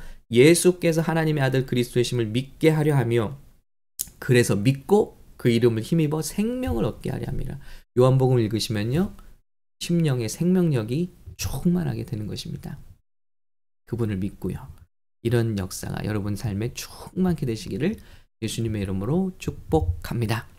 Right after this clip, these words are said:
함께 기도하겠습니다. 하나님 아버지, 이 예수님을 우리가 믿습니다. 바라봅니다. 영접합니다.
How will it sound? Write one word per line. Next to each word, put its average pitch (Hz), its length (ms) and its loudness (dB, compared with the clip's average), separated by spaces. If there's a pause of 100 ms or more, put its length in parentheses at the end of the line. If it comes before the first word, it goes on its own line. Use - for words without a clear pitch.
(480)
함께 156 260 -2
기도하겠습니다. 131 960 0
하나님 156 340 0
아버지, 131 760 4 (1160)
이 117 280 0
예수님을 117 580 2
우리가 - 240 -6
믿습니다. 127 840 -2
바라봅니다. 127 760 -2
영접합니다. 127 1080 -2